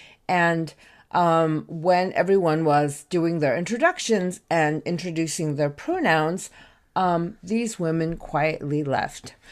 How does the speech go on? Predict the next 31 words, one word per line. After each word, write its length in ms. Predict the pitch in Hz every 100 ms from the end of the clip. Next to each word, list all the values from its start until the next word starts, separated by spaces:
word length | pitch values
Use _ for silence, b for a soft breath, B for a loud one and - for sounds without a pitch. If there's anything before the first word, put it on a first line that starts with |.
| B B B
So 280 | 226 208
naively, 1080 | 185 175 180 208 269 226 147 160 131 170 - 160
in, 120 | 156
like, 200 | 139 147
March, 720 | 156 180 135 185 - - - -
I 120 | 180
posted, 880 | - 196 175 - - 170 151 160 214 -
uh, 80 | 156
because 320 | 233 202 170
I 120 | 160
thought, 440 | 156 202 185 165 156
like, 180 | 156
one 140 | 170 160
of 80 | 143
the 60 |
most 200 | 151 147
important 400 | 156 143 208 190
things 220 | 180 160
about 260 | 143 151 151
being 160 | 226 226
a 40 |
leftist 540 | 160 165 - 190 -
is 160 | 151 147
being 220 | 160 151
able 260 | 139 131 139
to 140 | -
be 180 | 139 131
critical 680 | - - 294 - - 156 160
of 160 | 143 139
our 100 | 131
relationship 800 | 147 147 147 143 - - -